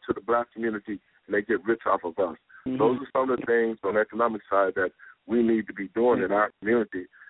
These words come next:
Speaker 1: buying black and, and, and supporting black businesses.
Speaker 2: Well, thank you, thank you, thank you for that, David, and, and I really appreciate you being on the show and, and sharing the, these words with us. Uh, kudos to you, um,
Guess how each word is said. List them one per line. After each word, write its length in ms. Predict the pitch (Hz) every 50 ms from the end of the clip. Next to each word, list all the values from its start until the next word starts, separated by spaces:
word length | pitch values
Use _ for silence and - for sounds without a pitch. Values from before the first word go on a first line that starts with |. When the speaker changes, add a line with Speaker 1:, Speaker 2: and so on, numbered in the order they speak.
| - _ _
Speaker 1:
buying 420 | - 101 104 107 113 113 113 104 95
black 360 | 92 104 104 104 - - - - _ _ _ _ - - - _ _ _ _ _ _ -
and, 160 | 104 101 - -
and, 220 | 98 98 87 95 101
and 100 | 98 - -
supporting 460 | 98 92 - 127 120 117 110 101 95
black 220 | 98 101 95 90 - -
businesses. 440 | 101 95 80 80 - - - - - _ _ _ _ _ _ _ _ _ _ _ _ _ _ - - - _ _ - - _ _ _ _ - - - -
Speaker 2:
Well, 120 | 175 175 -
thank 300 | 185 175 165 - - -
you, 80 | 151 151 -
thank 200 | 165 160 151 -
you, 100 | - 147 147
thank 200 | - 151 147 - -
you 80 | 147 -
for 80 | - 147
that, 220 | 147 143 139 135
David, 280 | - 143 143 147 151 147
and, 200 | 151 151 147 -
and 100 | 156 156
I 40 | 151
really 200 | 151 160 160 151
appreciate 480 | 147 - - 165 151 - 151 156 156
you 140 | 147 147 143
being 200 | - 139 139 135
on 120 | 135 135 131
the 80 | 127 - -
show 260 | 143 139 135 131 131 - - - - - - - -
and, 400 | - 143 135 127 127 127 123 -
and 180 | - 131 131 127 - -
sharing 280 | 165 156 147 139 139 135
the, 140 | 135 131 127
these 220 | 135 131 127 -
words 300 | - 127 131 131 127 - -
with 160 | 127 120 -
us. 160 | 123 120 117 - - -
Uh, 160 | - 120 120
kudos 400 | - - 202 185 170 151 151 147 - -
to 80 | 127
you, 400 | 127 139 156 156 147 147 147 147 - - - - - - - -
um, 440 | - 131 127 123 127 131 131 135 139